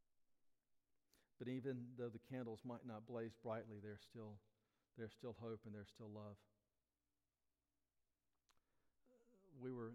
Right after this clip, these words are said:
as a family, touring the Cathedral at Notre Dame in Paris, uh, several years ago, many years ago. And, uh,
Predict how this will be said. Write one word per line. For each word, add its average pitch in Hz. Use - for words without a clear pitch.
as 110
a 135
family, 117
touring 113
the 113
Cathedral 110
at 101
Notre 107
Dame 110
in -
Paris, 117
uh, 156
several 113
years 104
ago, 117
many 120
years 107
ago. 120
And, 110
uh, 110